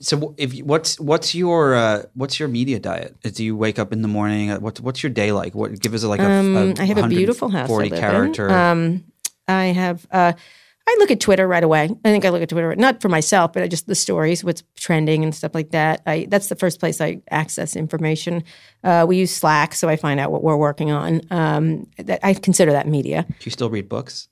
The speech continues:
Speaker 2: Oh, yeah. Oh, yeah. I'm, I listen to them. I listen to them. I'm listening to Joan Didion's, the, the, the one about everything. I'm listening to David Sedaris a lot lately. Um, he has a new book out, which I haven't read, but I'm looking at his old books. I recently started listening to Nora Ephron. She reads all her books. I love Nora Ephron. She, I don't know if she gets the due she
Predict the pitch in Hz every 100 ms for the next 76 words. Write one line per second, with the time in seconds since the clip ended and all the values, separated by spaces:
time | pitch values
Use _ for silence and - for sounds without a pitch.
0 | - 311 180 170 147 156 185 165 170 175
1 | 202 247 240 175 147 151 - 190 185 170
2 | 180 160 143 175 175 185 185 196 180 165
3 | 170 180 170 165 165 165 170 165 - 175
4 | 165 170 165 - 170 165 165 165 165 165
5 | 170 165 165 180 165 165 160 165 165 160
6 | 151 156 170 156 143 160 160 170 165 165
7 | - - - _ 170 165 160 180 165 156
8 | 151 156 170 151 151 135 160 165 165 160
9 | 190 202 196 175 151 - 160 160 156 196
10 | 202 311 294 233 214 196 180 196 190 185
11 | - 165 - 123 - _ _ _ - -
12 | 208 196 180 156 151 151 170 170 165 165
13 | - 151 160 151 - 185 175 170 165 151
14 | 160 147 151 147 147 151